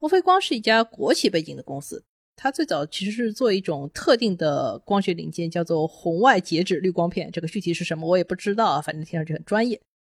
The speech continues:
二零一六年的时候，欧菲光其实是花了大手笔，花了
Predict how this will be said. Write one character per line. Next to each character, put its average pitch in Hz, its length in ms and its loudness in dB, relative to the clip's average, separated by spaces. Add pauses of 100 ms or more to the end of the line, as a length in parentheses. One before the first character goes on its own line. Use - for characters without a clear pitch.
二 294 100 4
零 254 140 4
一 285 100 6
六 339 160 4
年 180 180 2
的 160 60 0
时 165 140 -4
候， 165 180 -2
欧 170 160 0
菲 185 180 -2
光 190 160 0
其 180 160 -4
实 180 120 -4
是 175 280 0
花 185 200 2
了 180 80 4
大 233 180 4
手 147 160 -4
笔， - 180 -10
花 160 160 -2
了 175 100 4